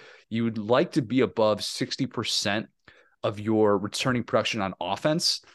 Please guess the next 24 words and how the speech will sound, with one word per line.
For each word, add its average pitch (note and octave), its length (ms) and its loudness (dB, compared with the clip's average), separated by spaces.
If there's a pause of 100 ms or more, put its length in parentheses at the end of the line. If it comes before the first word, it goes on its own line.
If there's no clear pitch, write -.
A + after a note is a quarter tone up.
(280)
and A#2 180 -2
teams D#3 540 0
who C#3+ 120 -2
return B2+ 680 2 (280)
eighty-five B2 460 2
percent A2+ 280 -2
or G#2+ 40 0
more G#2+ 300 2
of G2+ 100 -4
their G2+ 160 2
defensive A2 560 -4
production D3+ 380 0
are G#2+ 160 -2
much A2 360 -2
more A2+ 160 2
likely G2+ 380 -2
to G2+ 240 -4
improve G2 640 -4 (140)
year F#2 500 -6 (100)
to - 160 -12
year. A2 380 2 (880)
So - 120 -4
this B2+ 200 2
year, - 160 -4